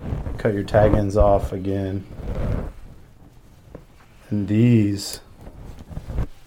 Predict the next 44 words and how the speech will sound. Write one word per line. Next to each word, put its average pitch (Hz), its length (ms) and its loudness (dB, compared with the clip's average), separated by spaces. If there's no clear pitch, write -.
you 101 120 -4
wanna 101 200 -4
try 98 240 -6
and 92 100 -6
get 95 160 -4
again 92 340 -6
close 98 360 -6
to 101 300 -2
the 95 120 -4
knot 92 380 -4
itself 95 500 -6
so 95 160 -8
there's 92 220 -6
not 92 180 -8
a 90 60 -8
lot 92 200 -6
of 92 200 -6
extra 90 260 -10
baggage 92 440 -10
hanging 92 260 -10
on 92 120 -10
there 92 180 -10
that - 180 -12
could - 160 -10
hang 95 240 -6
up 92 160 -10
on 95 100 -8
the 92 80 -10
guides 95 500 -6
as - 120 -10
it - 80 -6
comes 95 260 -6
out. 95 320 -2
That's - 240 0
the 101 80 -2
benefit 98 420 -4
with 95 180 -4
the 110 100 -6
F 92 160 -4
G 104 140 -6
knot 95 380 -4
is 90 180 -6
that 92 100 -8
it's, - 320 -10